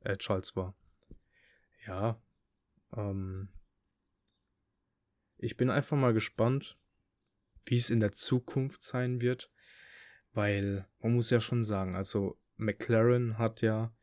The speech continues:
in den letzten Rennen, auch im letzten Jahr schon, aber jetzt wird's halt nochmal deutlicher, ähm, sehr viel am Boden gut gemacht und mit Lando Norris halt auch natürlich einer der Top-Fahrer,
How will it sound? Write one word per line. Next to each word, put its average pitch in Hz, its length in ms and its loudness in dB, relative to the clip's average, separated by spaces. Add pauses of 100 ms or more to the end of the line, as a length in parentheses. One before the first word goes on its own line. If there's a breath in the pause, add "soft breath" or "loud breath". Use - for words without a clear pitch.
(480 soft breath)
in 107 100 -2
den 101 120 0
letzten 104 460 -2
Rennen, 101 380 -2
auch 101 260 -4
im 95 80 -4
letzten 101 480 -2
Jahr 104 260 2
schon, 117 440 -2 (100)
aber 98 220 -2
jetzt 98 200 -6
wird's 107 200 -2
halt 101 160 -4
nochmal 92 260 -2
deutlicher, 107 600 -2 (920 soft breath)
ähm, 95 520 -6 (320)
sehr 120 420 6
viel 127 320 0
am 110 160 0
Boden 113 340 4
gut 123 320 0
gemacht 104 460 -4
und 110 180 -4
mit 104 180 -4
Lando 107 300 4
Norris 107 380 0
halt 104 160 0
auch - 160 -4
natürlich 101 440 -2
einer 104 200 -2
der 95 180 -2
Top-Fahrer, 107 800 -2